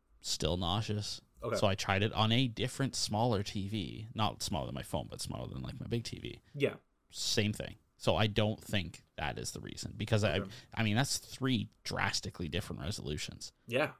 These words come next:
Speaker 1: And it
Speaker 2: Well,
Speaker 1: was
Speaker 2: four if you include mine. Yeah, that's, that's
Speaker 1: Yeah,
Speaker 2: four
Speaker 1: well, exactly.
Speaker 2: very different ways to try to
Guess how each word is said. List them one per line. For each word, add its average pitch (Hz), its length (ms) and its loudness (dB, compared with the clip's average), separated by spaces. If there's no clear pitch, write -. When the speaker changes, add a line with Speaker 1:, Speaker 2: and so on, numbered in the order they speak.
Speaker 1:
And 98 200 2
it 98 120 4
Speaker 2:
Well, 110 140 12
Speaker 1:
was 107 160 8
Speaker 2:
four 165 220 8
if 135 80 6
you 123 80 2
include 113 280 -2
mine. 131 300 -6
Yeah, 117 140 -2
that's, 120 200 -4
that's 127 240 -4
Speaker 1:
Yeah, 131 160 10
Speaker 2:
four 131 160 8
Speaker 1:
well, 180 160 4
exactly. 175 260 4
Speaker 2:
very 127 280 8
different 117 420 0
ways 110 300 2
to 107 80 -12
try 101 180 -4
to 95 160 -4